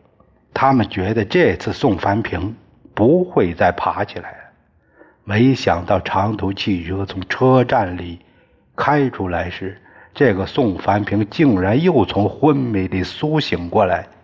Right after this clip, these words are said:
而且再次站了起来，摇晃着往前走了两步，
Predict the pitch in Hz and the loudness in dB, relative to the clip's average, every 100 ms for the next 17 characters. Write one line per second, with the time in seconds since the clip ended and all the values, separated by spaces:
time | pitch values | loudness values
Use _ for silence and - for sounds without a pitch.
0 | _ _ _ _ _ _ _ _ - 117 | _ _ _ _ _ _ _ _ -2 2
1 | 147 - 110 - 175 139 101 - 110 - | 2 2 -2 0 2 2 0 -2 -4 0
2 | 165 117 90 - 95 85 85 131 - - | 2 2 0 -6 -4 -2 0 -2 -10 -20
3 | _ _ 113 120 180 139 156 120 95 95 | _ _ 2 4 4 2 2 0 0 -2
4 | 101 92 92 - 113 117 - 90 92 110 | 2 2 0 -2 -2 0 0 0 0 -2
5 | 101 85 85 - 107 | -2 -6 -8 -8 -8